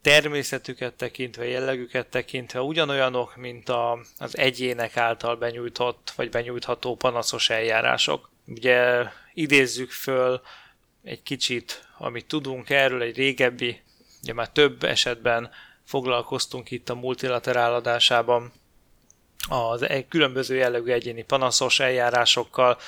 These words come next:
Utalnék arra, amit, ö, korábban ugye a, már amúgy is a Benes dekrétumokkal kapcsolatban,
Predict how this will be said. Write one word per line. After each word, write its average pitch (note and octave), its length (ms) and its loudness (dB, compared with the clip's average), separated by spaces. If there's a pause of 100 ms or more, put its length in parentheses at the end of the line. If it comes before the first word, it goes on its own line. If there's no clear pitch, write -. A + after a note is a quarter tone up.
(840)
Utalnék B2+ 540 2
arra, B2+ 380 4
amit, B2 360 -2 (380)
ö, A2+ 300 -4
korábban B2 460 2
ugye A#2+ 260 -2
a, A2+ 300 2 (460)
már C#3 280 6
amúgy C#3 260 -2
is B2 180 -4
a C3+ 60 -4
Benes C3 320 2
dekrétumokkal B2+ 800 -4
kapcsolatban, A#2+ 920 -2